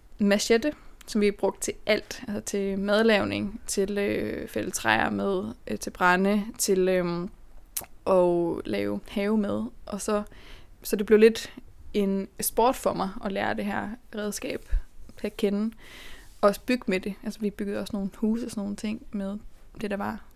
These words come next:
i vores, i vores, øh, omgivelser. Så jeg for-, elskede mig rigtig meget den her livsstil. Og også bare sådan ret nysgerrig, sådan lære, hvordan laver man, øh, måtter, for eksempel det, som vi s-, så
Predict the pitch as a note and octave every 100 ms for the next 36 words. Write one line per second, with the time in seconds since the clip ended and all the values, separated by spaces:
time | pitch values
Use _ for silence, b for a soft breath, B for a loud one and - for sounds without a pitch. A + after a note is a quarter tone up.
0 | - A3 G3 D4+ - B3 - - - -
1 | - - G#3+ G3+ G3 - F#3+ G3+ B3 G#3+
2 | A3 A3 G3 - G3 G#3 G3+ G#3 - G#3+
3 | - - - - - - - - - -
4 | - - - B3 A#3 G3 F#3+ F#3+ G#3 F3+
5 | F#3+ - G3 G3 G#3 G#3+ - G#3 G3 B
6 | B B B B B - G3+ G#3 - A3
7 | A3+ A3 A3+ G#3 G3+ G3 A#3 - A#3+ A3+
8 | B3 D4 - A3+ G3+ G#3 G#3+ G#3 G#3 A3
9 | A#3 A3 G#3+ A3+ A#3 A3+ B3+ C4 A3+ G3+
10 | G3 G3 G3+ B B B - G3 A3 A#3+
11 | G#3+ - G3+ G3 G3+ G3 G#3 F#3+ G3 -
12 | - - A#3 G#3